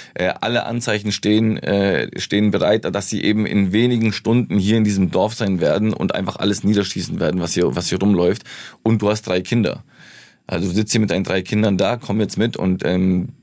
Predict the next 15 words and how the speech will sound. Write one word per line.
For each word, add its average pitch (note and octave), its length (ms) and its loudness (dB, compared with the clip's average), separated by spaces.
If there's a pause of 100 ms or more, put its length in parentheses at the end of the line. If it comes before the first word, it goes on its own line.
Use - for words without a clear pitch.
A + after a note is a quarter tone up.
(140)
da, F#2+ 480 -2 (140)
da F2 160 -4
ärgere F#2+ 260 -2
ich F#2 100 -6
mich F2+ 120 -6
teilweise E2 500 -2
maßlos, E2 520 -2
dass - 140 -4
dann E2+ 160 0
wirklich - 240 -2
auch F#2 160 -4
noch - 100 -4
da F#2+ 280 -4
geblieben E2 400 -2
wird. F2+ 220 0